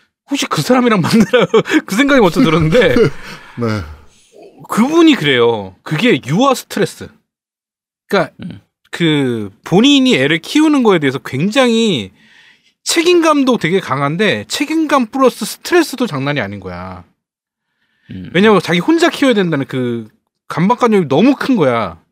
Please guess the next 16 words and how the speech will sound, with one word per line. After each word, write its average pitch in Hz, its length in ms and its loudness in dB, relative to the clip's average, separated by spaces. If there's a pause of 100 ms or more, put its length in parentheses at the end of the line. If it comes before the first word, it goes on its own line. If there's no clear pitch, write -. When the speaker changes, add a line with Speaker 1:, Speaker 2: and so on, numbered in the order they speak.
(680)
Speaker 1:
그러면서 254 640 2 (120)
남자를 233 440 2
찾아. 104 380 -8 (160)
그러니까 139 240 -2 (800)
얘 226 180 4
Speaker 3:
음. 226 40 2 (340)
Speaker 1:
자기 233 720 0
연애 190 320 2
대상이 185 380 0
아니라, 117 320 -4
자기랑 208 540 -2 (200)
결혼할 233 440 2
남편을 269 420 0
찾는 226 240 -2
게 202 80 0
아니라 131 360 -2